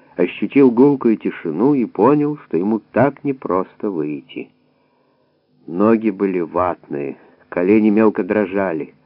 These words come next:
Еще десять минут назад, когда он был комком энергии, устремленным к спасению, тело было собранным. А сейчас такая слабость, что он с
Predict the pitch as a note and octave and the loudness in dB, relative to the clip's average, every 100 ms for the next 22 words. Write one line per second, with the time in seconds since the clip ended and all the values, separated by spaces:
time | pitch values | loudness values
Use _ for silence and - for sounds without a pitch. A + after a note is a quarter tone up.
0 | _ _ _ _ _ - - - A2+ F2+ | _ _ _ _ _ -12 -10 -4 -2 2
1 | F3 - D3+ B2+ D3 D#3 B2+ B2+ B2 D3+ | 0 0 -2 0 2 0 0 0 2 0
2 | C#3+ F2+ F2 A2 G#2 C#3 C3+ - A2 A2+ | -2 -4 0 0 2 4 4 2 -2 0
3 | - C#3+ C3 A#2 C#3 C#3+ B2 B2 A2 - | 2 4 4 4 4 4 2 2 2 -2
4 | G2+ F#2+ C3 B2+ A#2 - - - E2+ - | -2 2 2 2 0 -4 -10 -8 -4 0
5 | E3 C#3+ D2 - _ _ _ _ _ _ | 0 0 -4 -8 _ _ _ _ _ _
6 | - A#2+ C#3+ B2+ C3 B2+ - D#3 B2+ F#2 | 0 4 4 4 2 0 0 2 2 -4
7 | C#2+ - - _ _ _ _ _ _ - | -10 -14 -20 _ _ _ _ _ _ -10
8 | - - A2 G#2 - - D2 A#2 D3+ C#3 | -8 0 0 0 -4 -8 -4 -4 -4 -6
9 | - E2+ F#2 F#2 G2+ - _ _ _ _ | -8 -4 -4 -4 -8 -16 _ _ _ _
10 | _ _ - - E2+ | _ _ -10 -6 -6